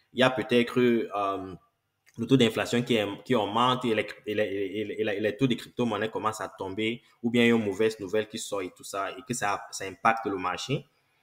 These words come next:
Donc, ce sont des, ce sont, et ce sont des risques financiers que toutes les entreprises, comme des banques, les inv-, les, les compagnies d'investissement gèrent tous les jours. M L R se désengage à vous rembourser. C'est ce que je,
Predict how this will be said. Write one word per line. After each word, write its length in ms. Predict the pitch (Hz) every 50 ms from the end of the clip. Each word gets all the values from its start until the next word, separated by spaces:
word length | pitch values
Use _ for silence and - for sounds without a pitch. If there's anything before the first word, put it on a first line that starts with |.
| _ _ _ _ _ _ -
Donc, 160 | - 127 139
ce 100 | 139 143
sont 140 | 135 196 202
des, 260 | 175 147 120 113 -
ce 140 | - - 131
sont, 160 | 120 - 127 -
et 80 | - 131
ce 120 | 127 135
sont 160 | 135 135 185 196
des 160 | 170 135 120
risques 320 | 113 120 131 131 - 127
financiers 540 | 120 - - 104 101 101 98 95 - - 120
que 160 | - - 143
toutes 220 | 131 - - 160 143
les 160 | 127 110 113
entreprises, 640 | 107 101 - - 92 - _ - 120 123 123 120 -
comme 180 | - 120 117
des 120 | 110 104 90
banques, 440 | 85 107 113 117 120 120 117 -
les 320 | 117 110 110 104 98 90 95
inv-, 140 | 95 95 - _
les, 140 | - 98 95
les 140 | - 98 92
compagnies 320 | - - 92 - 101 110 110
d'investissement 680 | 104 95 92 95 90 - - - 92 101 110 117 - - - - - _ _ _ _ -
gèrent 400 | 110 90 - 120 117 117 117 -
tous 100 | - 107
les 140 | 95 92 90
jours. 320 | 87 117 147 196 269 - _ _ _ _ _ _ _ _ _ _ _ _ _ _ _ _ _ _ _ _ _ _ _ _ _ _ _ _ _ _ _ _ _ _ _ _ _ _ - - - - - - - _ _ _ _ _ _ _ _ _ _ _ _ _ _
M 200 | - 143 170 175
L 200 | 175 175 156 147
R 240 | 147 143 131 110 - - - - - _ _ _ _ _
se 360 | _ - - - - - - 113
désengage 680 | 95 95 107 95 104 101 98 95 101 104 107 104 - 92
à 60 | 90
vous 120 | 90 95
rembourser. 640 | 90 95 87 87 85 78 78 - - 87 87 87 - _
C'est 160 | - - -
ce 100 | 113 -
que 80 | - 170
je, 100 | 165 139